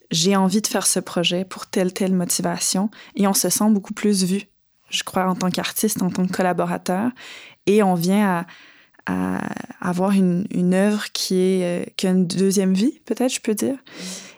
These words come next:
Et, euh, je trouve que c'est que des bonnes nouvelles, qu'on, on est dans une, peut-être pas dans une déhiérarchisation, mais plutôt, euh,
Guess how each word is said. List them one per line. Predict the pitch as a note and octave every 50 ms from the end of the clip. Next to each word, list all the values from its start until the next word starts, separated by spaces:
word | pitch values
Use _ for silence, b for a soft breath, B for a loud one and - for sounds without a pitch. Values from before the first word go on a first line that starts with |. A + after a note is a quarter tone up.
| B _ -
Et, | F#3 F#3 F#3+ G3+ G3 F#3+
euh, | F3 F3 F3 F3 E3+ E3+ E3+ F3 F3+ F3+
je | -
trouve | - - -
que | -
c'est | - A#3
que | F#3+ - -
des | G3 F#3+ G#3+
bonnes | F3+ F#3 F3+ F3+
nouvelles, | F3+ E3+ F3+ F#3 G#3 A3 A3
qu'on, | - - F#3+ F3+ F3 F3 F3 F3+ -
on | - F#3 F#3
est | F#3+ G3
dans | G3 F#3+ F#3+
une, | F3 F#3 F#3+
peut-être | F#3 - - - - - - G#3+ -
pas | C4
dans | B3 A#3 G#3+
une | G3 G3 F#3 F3+
déhiérarchisation, | E3+ G3+ G#3+ G#3 G3+ G3 F#3+ F#3+ F#3 - - - G3 F#3 F3+ F3+ - - - A3+
mais | A#3+ A3+ F#3
plutôt, | - - - - - G#3+ G#3+ G#3+ A3 G#3+ B B B B B B _ -
euh, | - -